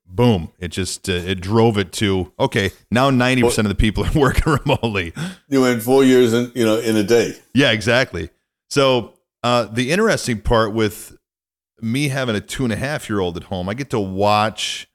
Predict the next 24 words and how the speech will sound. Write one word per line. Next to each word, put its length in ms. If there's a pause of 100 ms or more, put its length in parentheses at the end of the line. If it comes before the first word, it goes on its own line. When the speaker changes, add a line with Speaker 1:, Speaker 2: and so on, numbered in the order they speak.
(340)
Speaker 1:
the 120
development 640
of 180
this 120
small 400
mind 460
with 160
technology. 840 (640)
And 480
myself, 580
I'm 80
forty-eight 520
years 240
old. 380 (920)
Watching 420
millennials 800
and 140
Gen 340
Z, 420
how 180
they've 260
embraced 640
digital 480
technology, 960